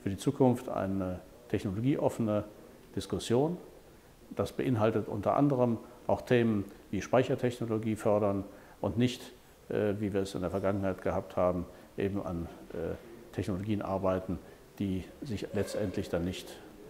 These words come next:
als sinnvoll herausgestellt haben. Ich erwarte auch einen ganzheitlichen Ansatz. Wenn wir zum Beispiel die Windenergie nehmen, äh, oder auch die Solarenergie,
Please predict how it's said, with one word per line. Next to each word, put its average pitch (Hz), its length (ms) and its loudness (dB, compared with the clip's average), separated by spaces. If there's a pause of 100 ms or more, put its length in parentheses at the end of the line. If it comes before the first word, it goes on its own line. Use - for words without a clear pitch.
(120)
als - 260 -8
sinnvoll 107 380 2
herausgestellt 85 720 -4
haben. - 140 -12 (480)
Ich 135 140 -2
erwarte 123 360 8
auch 131 180 8
einen 117 400 2 (160)
ganzheitlichen 123 600 6
Ansatz. 92 460 -4 (240)
Wenn 113 100 2
wir 123 80 6
zum 120 140 4
Beispiel 131 300 8
die 117 100 6
Windenergie 135 540 6
nehmen, 131 440 6 (340)
äh, 117 160 8
oder 131 280 6
auch - 220 4
die 117 120 2
Solarenergie, 120 760 6